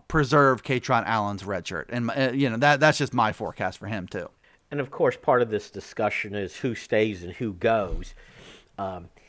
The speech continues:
Speaker 2: you know, two years ago in twenty twenty,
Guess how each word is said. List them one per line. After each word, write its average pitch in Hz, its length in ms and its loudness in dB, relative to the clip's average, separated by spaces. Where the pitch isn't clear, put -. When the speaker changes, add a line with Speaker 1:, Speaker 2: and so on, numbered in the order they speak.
Speaker 2:
you 104 120 -6
know, 90 140 -6
two 151 220 -2
years 120 400 -2
ago 98 600 0
in 98 340 -6
twenty 104 360 -6
twenty, 107 520 -2